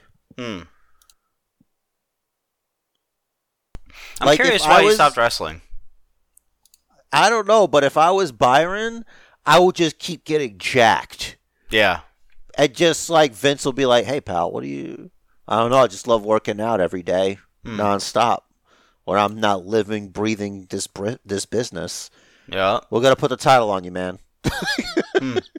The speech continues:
Speaker 1: Hashtag stay ready.
Speaker 2: Imagine if he just becomes huge and he's, like, good at talking.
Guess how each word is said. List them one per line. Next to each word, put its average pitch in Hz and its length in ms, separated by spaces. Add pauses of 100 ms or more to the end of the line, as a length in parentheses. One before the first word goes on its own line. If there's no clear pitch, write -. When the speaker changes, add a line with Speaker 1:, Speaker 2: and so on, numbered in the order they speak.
(760)
Speaker 1:
Hashtag 113 480
stay 123 260
ready. 98 360 (840)
Speaker 2:
Imagine 185 600
if 147 240
he 180 140
just 180 280
becomes 151 520
huge 156 680
and 127 180
he's, 135 220
like, 135 240
good 123 180
at 131 140
talking. 131 600